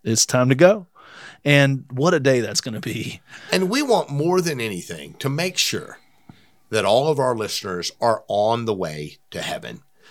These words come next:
Speaker 2: That, as I
Speaker 1: Mm.
Speaker 2: like to say it, Pastor Jeff, they know that they know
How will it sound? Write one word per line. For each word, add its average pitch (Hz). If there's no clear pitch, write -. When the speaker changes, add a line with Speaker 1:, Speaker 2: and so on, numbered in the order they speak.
Speaker 2:
That, 113
as 143
I 180
Speaker 1:
Mm. 214
Speaker 2:
like 180
to 143
say 147
it, 135
Pastor 139
Jeff, 131
they 110
know 160
that 110
they 87
know 135